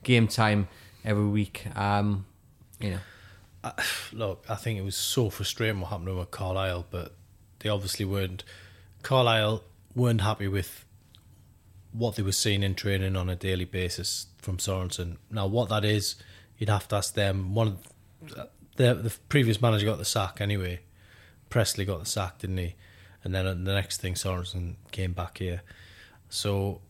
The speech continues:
Speaker 2: <sighs> look, what, what I have seen from Sorensen is, is basically he is a, a bit of a poacher. You know, he will get you goal. He got twenty plus goals last season. Uh, given the chance, I think he c-, you know, he can get goals. Um, but it, it,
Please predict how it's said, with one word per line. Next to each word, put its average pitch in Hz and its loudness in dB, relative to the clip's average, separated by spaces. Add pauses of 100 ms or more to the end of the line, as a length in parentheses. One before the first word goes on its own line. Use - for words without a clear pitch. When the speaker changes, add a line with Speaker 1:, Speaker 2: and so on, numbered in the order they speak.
(160)
Speaker 2:
<sighs> - -12
look, - -8 (200)
what, 131 4 (260)
what 139 8
I 135 6 (260)
have 110 0
seen 123 6
from 110 4
Sorensen 110 4
is, 101 2
is 95 0
basically 98 0 (480)
he 123 8
is 107 4
a, 104 -4 (260)
a 120 -2
bit 117 2
of 113 6
a 104 4
poacher. 117 4 (180)
You 110 -4
know, 107 2
he 101 4
will 107 4
get 101 -2
you 98 -2
goal. 101 2
He 101 0
got - -6
twenty 110 2
plus - -6
goals 101 -2
last 95 -4
season. 92 -4 (720)
Uh, 92 -4
given 117 4
the 107 4
chance, 104 2
I 107 -4
think 101 -2
he 87 -10
c-, - -16
you 113 0
know, 98 0
he 95 -2
can 107 0
get 95 -2
goals. 98 -2 (540)
Um, 90 -4 (100)
but 101 -2
it, 98 -6
it, 110 -6